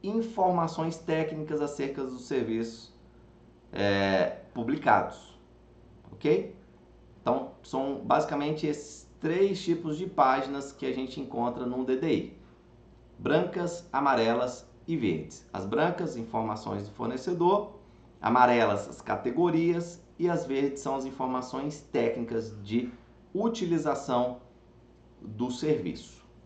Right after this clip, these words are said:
Legal, nós vimos uma forma de implementar o web service, que é utilizando o soap, o W S D L para descrever o serviço, o U D D I para publicar, né, para armazenar o registro do serviço.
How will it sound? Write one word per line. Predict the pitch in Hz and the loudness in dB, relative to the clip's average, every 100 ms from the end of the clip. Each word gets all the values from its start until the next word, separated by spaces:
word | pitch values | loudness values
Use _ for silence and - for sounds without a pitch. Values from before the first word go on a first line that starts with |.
| - - - - | -20 -20 -20 -6
Legal, | 202 185 147 123 | 0 6 8 8
nós | 180 185 | 4 2
vimos | 196 220 208 - - - | 0 -4 -6 -8 -14 -6
uma | 220 262 262 | -2 0 0
forma | - - 160 160 180 208 220 | 0 2 6 6 6 2 -2
de | 139 151 | -2 -6
implementar | 156 151 156 156 143 | -2 0 0 0 2
o | 147 | 2
web | 147 143 | 2 0
service, | - 131 127 139 165 - - - - - - - - - | -4 2 4 4 0 -8 -16 -20 -20 -20 -20 -20 -20 -6
que | 185 165 | 2 4
é | |
utilizando | 160 - 165 151 135 127 123 | 4 2 2 2 2 0 -2
o | 131 | -6
soap, | - 202 208 214 - - - - - - - - | 0 4 6 4 0 -12 -20 -20 -20 -20 -20 -8
o | 120 | -6
W | 120 151 190 185 160 | 6 8 8 6 4
S | 147 - | 4 2
D | - 143 | -2 0
L | 135 160 175 | 2 2 0
para | 131 123 | 0 0
descrever | 117 - - 120 127 | -2 -4 -2 0 -2
o | |
serviço, | 127 165 156 180 202 - - - | -2 -2 -2 -2 -6 -10 -18 -2
o | 160 160 | 4 4
U | 220 | 4
D | 196 208 180 | 6 6 8
D | 185 | 6
I | 160 156 - - - - - - - - - - | 6 6 2 -8 -20 -20 -20 -20 -20 -20 -20 0
para | 127 131 127 120 - - - | 6 8 10 8 6 -2 -4
publicar, | 185 202 196 165 - 151 175 170 | -2 2 2 0 4 8 8 6
né, | 151 | 2
para | - 147 | 2 2
armazenar | 151 151 151 156 | 4 2 2 2
o | 180 | 4
registro | 165 139 160 214 226 156 | 4 2 -2 -2 -2 -2
do | 127 | -4
serviço. | 123 139 143 143 180 214 - - | -4 -2 0 2 2 0 -8 -20